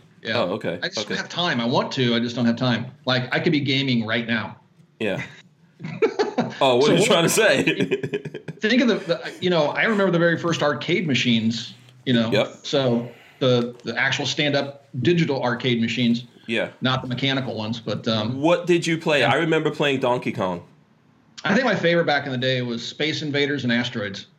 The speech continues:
Speaker 2: Okay, yes, played those. That was
Speaker 1: And
Speaker 2: on
Speaker 1: Galaga
Speaker 2: Atari.
Speaker 1: later on.
Speaker 2: Yeah, that was on Atari and stuff like that. Wow. See,
Speaker 1: Mm-hmm.
Speaker 2: Babyface is such a whippersnapper, man. He always makes fun of me. He thinks I'm some kind of old dude that doesn't know anything about technology.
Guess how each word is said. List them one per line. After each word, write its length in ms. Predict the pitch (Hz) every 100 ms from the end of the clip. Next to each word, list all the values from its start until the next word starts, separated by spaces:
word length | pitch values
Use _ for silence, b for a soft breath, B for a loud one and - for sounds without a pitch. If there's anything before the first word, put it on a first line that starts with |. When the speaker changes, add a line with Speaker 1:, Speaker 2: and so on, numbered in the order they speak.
| -
Speaker 2:
Okay, 300 | 110 117 113 -
yes, 300 | 104 95 -
played 240 | 123 107
those. 220 | 110 107
That 140 | - 135
was 120 | 175
Speaker 1:
And 140 | 165 160
Speaker 2:
on 80 |
Speaker 1:
Galaga 60 | 139
Speaker 2:
Atari. 460 | 147 156 113 113 110
Speaker 1:
later 240 | 123 127 123
on. 340 | 120 117 113 - -
Speaker 2:
Yeah, 260 | 120 110 92 -
that 100 | 117
was 160 | 123
on 80 | 135
Atari 520 | 117 - 117 117 104
and 120 | 90 87
stuff 240 | 98 85
like 140 | 90
that. 220 | 90 82 85
Wow. 260 | 101 80
See, 320 | - 135 131 -
Speaker 1:
Mm-hmm. 240 | 151 196
Speaker 2:
Babyface 560 | 226 151 190 - 165 160
is 100 | 117
such 200 | 135 -
a 40 |
whippersnapper, 720 | 120 120 120 113 110 95 92 92
man. 280 | 95 95 95
He 120 | 117
always 240 | 135 156
makes 220 | 139 127 -
fun 200 | 127 127
of 60 |
me. 80 | 110
He 40 | 104
thinks 160 | 131
I'm 140 | 131 113
some 140 | 120
kind 180 | 113 120
of 140 | 98 101
old 260 | 110 110
dude 260 | 110 110 107
that 100 | 92
doesn't 200 | 104 104
know 80 | 107
anything 240 | 104 110 95
about 180 | 92
technology. 840 | 87 95 98 95 98 98 104 101